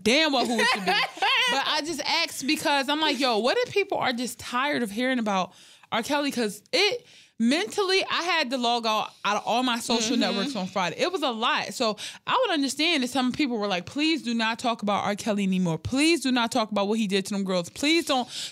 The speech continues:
Speaker 1: talk about the defenders and stuff." But the exact opposite happened. People wanna hear what we gotta say.
Speaker 2: Mm-hmm.
Speaker 1: And we're just gonna go on ahead and smash the sunken place in with, um,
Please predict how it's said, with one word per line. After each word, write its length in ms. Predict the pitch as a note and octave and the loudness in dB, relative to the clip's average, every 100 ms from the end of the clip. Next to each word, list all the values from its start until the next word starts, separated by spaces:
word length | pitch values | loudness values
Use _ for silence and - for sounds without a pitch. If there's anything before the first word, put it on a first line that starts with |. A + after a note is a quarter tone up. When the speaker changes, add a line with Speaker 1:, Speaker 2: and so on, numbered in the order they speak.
| - | -2
Speaker 1:
talk 240 | B3+ A#3+ | 0 0
about 220 | A3 G#3 | 0 -2
the 80 | G#3 | -2
defenders 480 | G3 G3 A#3 G#3 F#3+ | -4 0 0 0 -2
and 100 | F#3+ | -2
stuff." 220 | G3 F3+ | 0 0
But 160 | E3 E3+ | -2 -2
the 120 | - | 0
exact 440 | F#3+ E3+ F#3+ G3 | 0 2 0 0
opposite 380 | - A3 G3+ F#3 | -2 -2 -2 -2
happened. 480 | G3 F3+ F3+ F#3 F#3 | 0 0 0 -4 -2
People 240 | F#3+ E3+ | -4 -2
wanna 180 | F#3+ A#3 | -2 0
hear 220 | C4+ C4+ | 0 -2
what 80 | B3 | -4
we 80 | G#3 | -4
gotta 240 | A3 A3+ | -4 -6
say. 320 | A#3+ B3 G#3+ G3 | -4 -2 -2 -2
Speaker 2:
Mm-hmm. 400 | F#3 G3 A3 C4 - | -4 -4 -4 -6 -2
Speaker 1:
And 480 | A3 G#3+ G#3 G#3 G3 _ _ _ - - | 0 2 2 0 -4 _ _ _ -14 -4
we're 200 | G3 F#3 | 0 0
just 180 | G3+ | 0
gonna 180 | - G#3 | -2 -2
go 200 | F#3 G#3 | 0 2
on 160 | G#3+ B3 | 2 0
ahead 400 | C#4 G#3+ G3+ G#3 | 0 0 0 -2
and 100 | F#3+ | -4
smash 440 | - G#3+ G3 G3+ | -2 0 2 0
the 80 | F#3+ | -4
sunken 400 | F#3 G#3 G#3 G#3+ | -2 -2 0 -2
place 360 | G3+ G3 F#3+ - - | -2 0 -2 -4 -2
in 400 | G3 F3 E3+ F3+ - - - | 0 2 0 -4 -8 -20 -12
with, 380 | F#3 G3 F3+ F#3+ - | -2 0 2 -2 -4
um, 720 | F3 E3 D#3 D3+ D#3 E3 F3+ | -2 0 -2 -4 -6 -8 -12